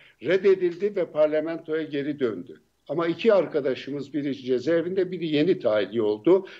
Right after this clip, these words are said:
Kimsenin sesi, sedası çıkmadı.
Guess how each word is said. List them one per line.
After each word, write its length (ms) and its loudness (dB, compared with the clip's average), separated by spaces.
Kimsenin 560 2
sesi, 500 -2
sedası 640 0
çıkmadı. 600 -6